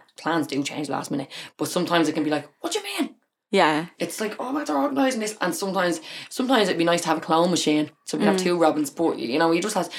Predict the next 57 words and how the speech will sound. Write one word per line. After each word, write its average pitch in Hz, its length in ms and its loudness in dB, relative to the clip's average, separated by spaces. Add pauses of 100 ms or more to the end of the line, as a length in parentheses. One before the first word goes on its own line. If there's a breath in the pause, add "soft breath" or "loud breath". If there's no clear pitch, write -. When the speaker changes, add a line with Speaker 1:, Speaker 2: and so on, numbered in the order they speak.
(180 loud breath)
Speaker 1:
like, 202 240 0
this 254 160 0
weekend, 175 400 0
you're 170 340 -4
supposed - 220 -8
to 175 60 -12
be - 20 -8
going 165 120 -2
to 160 60 -8
a - 20 -8
christening 156 520 -6 (140)
that 156 160 -2
Speaker 2:
Mm, 202 140 2
yeah, 185 220 6
I 196 120 6
know. 175 320 2
Speaker 1:
like, 170 280 0
Speaker 2:
That's 240 220 6
Speaker 1:
ev-, 233 40 6
Speaker 2:
one 240 100 10
of 226 80 10
Speaker 1:
ev-, 185 40 4
Speaker 2:
the 202 100 8
other 220 160 8
things 202 260 6
she 220 100 6
Speaker 1:
everyone 196 80 6
was 185 100 2
looking 185 200 2
forward 214 280 4
to - 60 -4
seeing 156 260 2
Robin, 156 320 2 (280 soft breath)
but - 140 -6
then 180 120 2
Speaker 2:
Yeah. 165 60 0
Speaker 1:
it's 165 100 -6
kinda 170 240 2
like, 156 360 0 (840)
right, 156 320 0 (440)
what 165 120 0
does 151 120 0
Robin 160 180 0
wanna 202 160 -4
do? 208 140 -2
Was 202 160 -6
it - 160 -6
kinda 190 180 -4
that 196 220 -2
situation? 247 340 0
Speaker 2:
No, 254 240 8
it 220 120 6
wasn't, 311 300 6
like, 190 200 4
what 185 260 6
was 180 200 4
Robin, 175 540 4